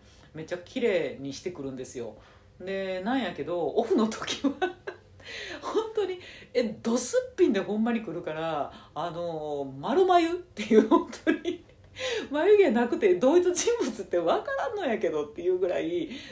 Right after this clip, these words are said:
ノーメイクで、髪の毛も何にもせえへんで、あの、まあ、服はいつもと同じ服着てたりするけど、<laughs> どうしたんっていうぐらい、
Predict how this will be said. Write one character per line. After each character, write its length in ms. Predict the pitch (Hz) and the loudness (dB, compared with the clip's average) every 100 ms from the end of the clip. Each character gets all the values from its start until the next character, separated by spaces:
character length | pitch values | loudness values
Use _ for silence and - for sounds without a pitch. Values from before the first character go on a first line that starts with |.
| - | -4
ノ 160 | 226 | 0
ー 40 | 240 | 2
メ 160 | 269 | 2
イ 80 | 247 | 0
ク 100 | - | -4
で、 400 | 165 185 180 - - - | -2 2 2 0 -8 -8
髪 240 | 214 220 | -2 0
の 100 | 226 | 0
毛 100 | 226 | -2
も 80 | 160 | -6
何 240 | 156 156 | -8 -6
に 80 | 185 | -2
も 120 | 254 | -2
せ 140 | - 196 | 0 -2
え 200 | 185 151 | 0 -4
へ 20 | |
ん 100 | 135 | -6
で、 340 | 147 147 139 - - - | -6 -4 -8 -8 -18 -12
あ 100 | 160 | -10
の、 400 | 147 139 135 131 | -8 -8 -8 -6
ま 100 | 170 | -4
あ、 20 | |
服 240 | - 151 | -4 0
は 120 | 208 180 | 4 4
い 60 | |
つ 100 | 180 | 4
も 120 | 214 | -2
と 160 | - 147 | -2 -4
同 120 | 147 | -4
じ 60 | 156 | -6
服 200 | 160 175 | -4 -6
着 80 | - | 0
て 100 | 143 | 0
た 140 | - | 0
り 80 | 180 | -2
す 180 | - 226 | -4 -6
る 80 | 226 | -8
け 180 | - | -8
ど、 380 | - - 214 - - - - | -12 -8 -8 -8 -18 -20 -10
<laughs> 260 | 494 254 214 | -6 -6 -2
ど 200 | 247 427 | 2 4
う 60 | |
し 100 | 539 | 2
た 180 | - - | 0 0
ん 100 | 226 | 0
っ 60 | 214 | -2
て 80 | 202 | -2
い 80 | |
う 80 | 196 | -2
ぐ 100 | 190 | 0
ら 120 | 175 | -2
い、 140 | 160 | -2